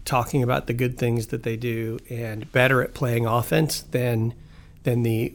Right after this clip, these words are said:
oil and gas business has been. And the reality is it's an industrial process, and it's not always going to look pretty. The outcomes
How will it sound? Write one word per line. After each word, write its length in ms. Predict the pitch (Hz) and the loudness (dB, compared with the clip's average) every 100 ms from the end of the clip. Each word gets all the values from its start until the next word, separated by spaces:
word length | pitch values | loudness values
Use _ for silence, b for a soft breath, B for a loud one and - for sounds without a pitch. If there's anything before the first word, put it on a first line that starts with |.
| - | 0
oil 200 | 123 117 | 2 2
and 100 | 113 | 2
gas 260 | 113 107 | 2 0
business 500 | - 113 107 110 113 | -4 -4 -2 -4 -4
has 180 | 113 107 | -6 -6
been. 400 | 113 101 98 139 - - | -6 -8 -8 -10 -8 0
And 380 | 131 123 117 120 B B B - | 2 4 2 -2 B B B -4
the 100 | 117 | -2
reality 600 | 123 135 160 151 139 131 | 4 6 8 8 8 6
is 380 | 127 120 117 - b b b b b - | 6 6 2 -4 b b b b b -12
it's 140 | - | -4
an 100 | 143 | 2
industrial 560 | 127 143 135 - 143 123 | 6 6 6 4 4 4
process, 680 | - 131 - 123 107 - - | 4 2 2 -2 -2 -6 -4
and 120 | 139 | 0
it's 160 | 123 120 | 2 4
not 220 | 143 135 | 6 8
always 380 | 127 131 127 123 | 8 6 6 4
going 260 | 131 123 117 | 4 4 4
to 60 | |
look 220 | 120 113 | 2 0
pretty. 320 | - 139 127 113 | 0 0 2 2
The 140 | 120 | 4
outcomes 680 | 127 - - 127 117 123 - | 4 2 2 4 4 2 -2